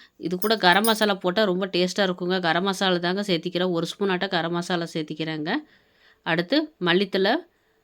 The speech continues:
கிள்ளி போட்டு மூடி வச்சு வேக வச்சுக்கலாங்க. மல்லித்தழை சேர்த்துனா இன்னும் டேஸ்ட் ரொம்ப நல்லா இருக்குங்க. மூடி வச்சு ஒரு நாலு விசிலாட்டம் விட்டுக்கலாங்க. சுண்டல் நல்லா வேகட்டுங்க.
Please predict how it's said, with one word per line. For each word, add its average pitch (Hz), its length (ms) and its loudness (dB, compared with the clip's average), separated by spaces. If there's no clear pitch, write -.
கிள்ளி 196 200 -2
போட்டு 185 340 2
மூடி 190 300 0
வச்சு 185 240 0
வேக 170 260 0
வச்சுக்கலாங்க. 160 600 -4
மல்லித்தழை 180 420 0
சேர்த்துனா 185 360 -2
இன்னும் 180 240 0
டேஸ்ட் 180 360 -2
ரொம்ப 170 200 -6
நல்லா 165 300 -2
இருக்குங்க. 160 360 -4
மூடி 202 260 0
வச்சு 180 320 0
ஒரு 170 120 -2
நாலு 170 280 2
விசிலாட்டம் 185 520 0
விட்டுக்கலாங்க. 170 540 -2
சுண்டல் 196 360 0
நல்லா 175 160 0
வேகட்டுங்க. 165 520 -4